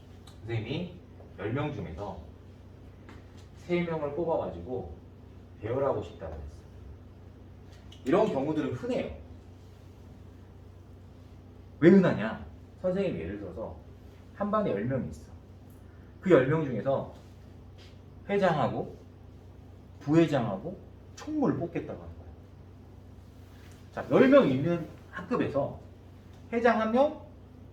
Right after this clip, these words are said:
부회장 한 명, 총무 한 명을 뽑겠다고 한 거예요. 그럼 그게 무슨 뜻이야? 열 명 중에 세 명을 뽑은 다음에 그 세 명 중에서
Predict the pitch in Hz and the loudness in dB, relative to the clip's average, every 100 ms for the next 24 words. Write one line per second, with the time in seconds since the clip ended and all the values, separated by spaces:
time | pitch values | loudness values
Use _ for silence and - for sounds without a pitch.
0 | - 175 202 196 190 190 262 - - - | -2 4 6 8 6 6 2 0 -4 -18
1 | - 302 302 240 208 202 175 269 208 135 | -4 0 4 4 4 2 4 2 2 -2
2 | 120 110 92 80 78 - - - - - | -4 -10 -10 -14 -14 -18 -20 -20 -20 -20
3 | - - - - - 233 190 180 117 160 | -20 -20 -20 -20 -4 -2 0 0 0 -2
4 | - - 90 - - 131 175 196 101 90 | -4 -10 -12 -14 -6 2 6 6 2 -4
5 | 78 - - - - - - - 226 220 | -10 -14 -16 -18 -20 -20 -20 -8 0 2
6 | 214 185 180 247 220 120 - - - - | 4 4 2 0 0 0 -4 -12 -14 -16
7 | - - - 160 160 208 208 180 165 151 | -18 -20 -6 0 2 2 0 0 0 4
8 | 202 247 | 4 4